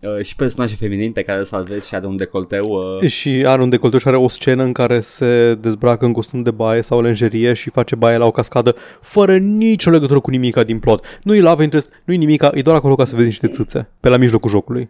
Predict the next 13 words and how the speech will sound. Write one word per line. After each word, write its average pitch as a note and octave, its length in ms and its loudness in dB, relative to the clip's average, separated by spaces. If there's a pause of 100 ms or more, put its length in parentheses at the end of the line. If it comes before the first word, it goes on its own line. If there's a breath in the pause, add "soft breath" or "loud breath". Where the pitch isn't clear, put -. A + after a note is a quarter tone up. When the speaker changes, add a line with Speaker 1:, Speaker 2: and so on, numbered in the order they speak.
Speaker 1:
Again, G#3 340 0
știau A3+ 380 0
cui G3+ 260 -6
vând D#3+ 260 0
jocul, C#3 340 0
adică G2 260 -6 (140)
Speaker 2:
Era, G3+ 140 2 (100)
Speaker 1:
<laughs> D3 300 2
Speaker 2:
era, D#3 120 -2 (180)
era D#3+ 180 4
foarte A#2+ 360 2
bine A#2+ 180 2
targetat. B2 640 -4